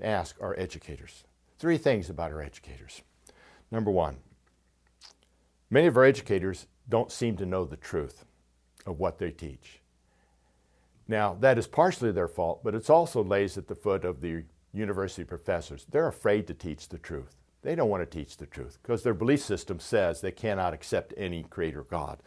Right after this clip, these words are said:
So they will teach misinformation. Or some of our teachers are simply afraid to teach the tru-,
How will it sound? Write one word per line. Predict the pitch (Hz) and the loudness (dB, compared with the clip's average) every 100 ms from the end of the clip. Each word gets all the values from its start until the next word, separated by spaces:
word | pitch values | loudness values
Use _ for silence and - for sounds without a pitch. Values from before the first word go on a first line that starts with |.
| - | -20
So | - 156 | 2 6
they | 135 | 8
will | 120 104 | 8 4
teach | 143 95 - - | 2 0 0 -6
misinformation. | 98 - 85 82 78 73 - 85 - _ _ _ - - - - - - | -6 -4 -6 -4 -6 -6 -10 -20 -20 _ _ _ -20 -20 -20 -20 -20 0
Or | 117 170 190 - | 8 8 6 -2
some | - 151 | 2 4
of | 196 151 | 4 6
our | 107 104 - | 4 4 -4
teachers | 104 90 98 92 - _ | -4 -4 -4 -6 -8 _
are | 92 | -14
simply | - 117 98 95 | -6 -6 -4 -6
afraid | 85 98 123 151 | -4 -2 -2 -4
to | |
teach | 92 87 78 | -10 -10 -10
the | - | -14
tru-, | - 82 | -12 -10